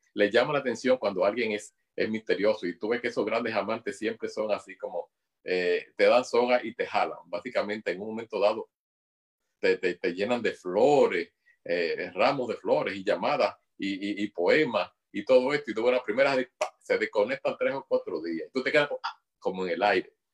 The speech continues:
Este tipo de persona entonces se convierte sumamente misteriosa y la persona, la otra persona, objeto de, del deseo, aunque ya no,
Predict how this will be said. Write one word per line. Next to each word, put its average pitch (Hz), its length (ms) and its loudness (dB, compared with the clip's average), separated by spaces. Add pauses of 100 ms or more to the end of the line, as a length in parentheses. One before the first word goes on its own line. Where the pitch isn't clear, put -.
(240)
Este 156 220 2
tipo 156 200 0
de 160 120 2
persona 151 340 0
entonces 151 340 -4
se 139 80 -6
convierte 127 300 -4
sumamente 151 480 -4
misteriosa 139 600 0
y 110 120 -2
la 110 180 -2
persona, - 580 -2 (200)
la 90 240 4
otra 151 200 0
persona, 135 440 0
objeto 139 420 0
de, 95 320 -2
del 92 240 -2
deseo, 98 500 -2 (260)
aunque 113 280 2
ya 110 160 4
no, 175 140 2